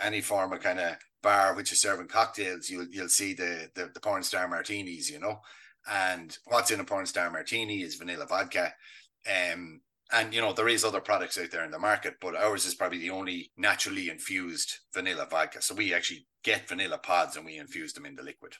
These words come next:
right? <laughs> You know, I remember doing, doing a,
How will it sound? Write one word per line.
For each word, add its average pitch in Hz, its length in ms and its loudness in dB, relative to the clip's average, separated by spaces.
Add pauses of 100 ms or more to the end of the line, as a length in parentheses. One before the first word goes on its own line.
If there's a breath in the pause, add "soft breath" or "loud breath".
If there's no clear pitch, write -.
(100)
right? 78 180 -6 (440 loud breath)
<laughs> - 240 -10
You - 120 -12
know, 110 100 -4
I - 80 -6
remember 110 420 6 (160)
doing, 101 200 0 (140)
doing 104 200 0
a, 87 200 2